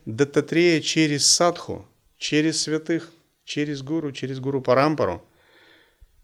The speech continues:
соприкасается с этим материальным миром. Вот что такое его стопы. И они лотосные. Лотосные — это не значит, что на них лотосы растут.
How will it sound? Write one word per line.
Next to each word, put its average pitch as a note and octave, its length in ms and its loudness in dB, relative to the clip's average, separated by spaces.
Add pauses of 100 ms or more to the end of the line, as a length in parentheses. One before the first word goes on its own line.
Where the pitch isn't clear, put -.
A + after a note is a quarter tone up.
соприкасается E3 1080 4
с - 120 0
этим D3+ 280 0
материальным A2 580 0
миром. F#2 300 -4
Вот C3+ 100 -4
что - 160 -8
такое B2+ 300 -6
его G#2 160 -6
стопы. - 380 -14
И - 160 -8
они C#3 240 4
лотосные. D#3 600 4
Лотосные — D#3+ 540 2
это C#3 100 -4
не D3 100 0
значит, F#3+ 300 0
что - 280 -2
на C3 80 -2
них D3 260 0
лотосы B2+ 480 0
растут. - 460 -10